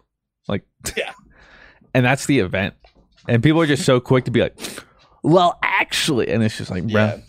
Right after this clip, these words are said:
Speaker 1: nobody asked."
Speaker 2: This
Speaker 1: Right?
Speaker 2: <laughs> nobody asked, Joe Guy.
Speaker 1: They're there for a reason, right?
Speaker 2: That's why I'm saying, like, that's why we need the average Olympics. So when fuckers say shit like that, it's just like, "Oh, go
Speaker 1: <laughs>
Speaker 2: watch the average Olympics, bro."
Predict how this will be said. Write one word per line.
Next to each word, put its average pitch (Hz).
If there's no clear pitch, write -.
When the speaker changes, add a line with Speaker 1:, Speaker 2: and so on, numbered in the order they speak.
Speaker 1:
nobody 110
asked." -
Speaker 2:
This -
Speaker 1:
Right? -
Speaker 2:
<laughs> -
nobody 139
asked, 90
Joe 90
Guy. 90
Speaker 1:
They're 151
there 131
for 110
a -
reason, 78
right? 90
Speaker 2:
That's -
why 240
I'm 226
saying, 214
like, 156
that's 175
why 180
we 156
need 147
the -
average 120
Olympics. 113
So 117
when 113
fuckers 143
say 135
shit 135
like 123
that, 120
it's 117
just 113
like, 113
"Oh, 156
go 131
Speaker 1:
<laughs> 135
Speaker 2:
watch 135
the 127
average 120
Olympics, 90
bro." 87